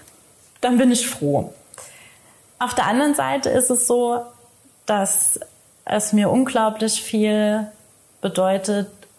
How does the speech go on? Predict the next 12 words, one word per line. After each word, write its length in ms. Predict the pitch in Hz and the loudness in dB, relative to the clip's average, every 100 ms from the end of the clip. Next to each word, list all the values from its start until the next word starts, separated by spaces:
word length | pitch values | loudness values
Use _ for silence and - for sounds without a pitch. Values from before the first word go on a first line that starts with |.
| - - _ - - - _ _ | -20 -20 _ -20 -20 -20 _ _
Menschen 360 | 214 240 247 247 | 0 0 0 0
zu 140 | 208 | 2
helfen, 300 | 208 220 233 | 2 2 0
das 400 | 220 185 - - | 2 0 -2 -2
raus, 520 | 208 196 202 - - - - | 0 2 0 -4 -8 -10 -2
aus 220 | 202 196 | -2 0
sich 220 | 240 - | 0 0
rauszubringen, 960 | 190 214 226 208 - 202 196 190 190 190 - - - - - - | 0 2 0 -4 -4 0 2 2 0 -4 -14 -20 -20 -20 -20 -6
was 200 | 196 190 | -2 0
in 160 | 208 180 | 2 4
ihnen 240 | 165 156 | 2 0
steckt. 440 | - - - - | -2 -2 -4 -10